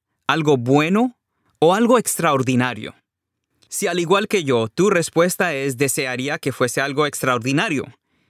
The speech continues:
entonces vas a necesitar más que conocimiento y mucho trabajo. También vas a necesitar sabiduría. El conocimiento y la dedicación son necesarios, pero sin sabiduría, lo mejor que puedes esperar es que sea bueno,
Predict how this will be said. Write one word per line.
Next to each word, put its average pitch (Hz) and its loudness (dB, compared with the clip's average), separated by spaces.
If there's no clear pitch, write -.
entonces 202 0
vas 185 0
a 208 0
necesitar 160 0
más 170 2
que 202 -2
conocimiento 147 0
y 160 0
mucho 135 0
trabajo. 131 -2
También 185 0
vas 190 -2
a 185 0
necesitar 156 -2
sabiduría. 127 -4
El 151 0
conocimiento 165 0
y 226 -2
la 202 -4
dedicación 160 -2
son 185 0
necesarios, 160 -6
pero 156 2
sin 247 2
sabiduría, 143 2
lo 127 2
mejor 147 0
que 233 0
puedes 202 0
esperar 165 -2
es 156 -2
que 156 -4
sea 143 -2
bueno, 120 -2